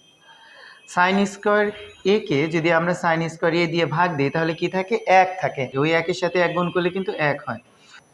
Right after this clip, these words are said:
তো এখানে যা আছে তাই থাকবে,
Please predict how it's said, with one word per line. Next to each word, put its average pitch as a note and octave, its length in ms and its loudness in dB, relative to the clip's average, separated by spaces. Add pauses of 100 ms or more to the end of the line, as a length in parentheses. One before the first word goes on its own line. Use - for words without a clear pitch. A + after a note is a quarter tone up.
(2000)
তো D#3 120 -2
এখানে E3+ 220 0 (100)
যা D3+ 160 6
আছে D3 240 -2
তাই C3+ 200 2
থাকবে, C#3+ 260 -2